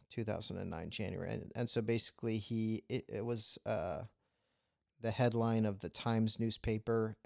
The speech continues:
So someone sent in something to the Times newspaper explaining what Bitcoin was. Um, and so, so became a new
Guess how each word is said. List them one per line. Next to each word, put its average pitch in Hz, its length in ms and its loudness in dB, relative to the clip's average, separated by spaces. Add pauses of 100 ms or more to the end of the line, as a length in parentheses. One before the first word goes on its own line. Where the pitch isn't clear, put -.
So 85 220 -2
someone 131 340 4
sent 117 320 2
in 113 120 4
something 110 400 0
to - 120 -8
the 101 80 -4
Times 117 380 0
newspaper 107 560 -2
explaining 113 600 0
what 107 300 -4
Bitcoin 107 460 -2
was. 67 440 -4 (680)
Um, 98 640 -2 (240)
and 80 600 -4 (1400)
so, 110 840 2 (320)
so 110 420 2
became 104 760 0 (280)
a 98 100 -6
new 107 640 -2